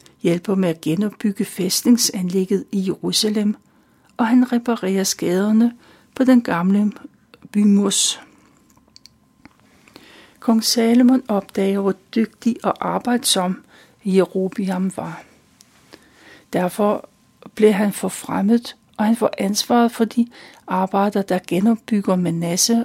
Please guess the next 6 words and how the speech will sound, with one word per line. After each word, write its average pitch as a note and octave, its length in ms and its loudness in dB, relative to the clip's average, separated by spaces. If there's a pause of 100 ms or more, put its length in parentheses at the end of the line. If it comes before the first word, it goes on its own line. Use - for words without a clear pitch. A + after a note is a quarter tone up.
og A3 200 2
Efraims F#3+ 640 -2
stammeområder. F3 1040 -2 (1500)
På C#4+ 80 -2
det C#4+ 240 2
tidspunkt, G#3+ 760 -2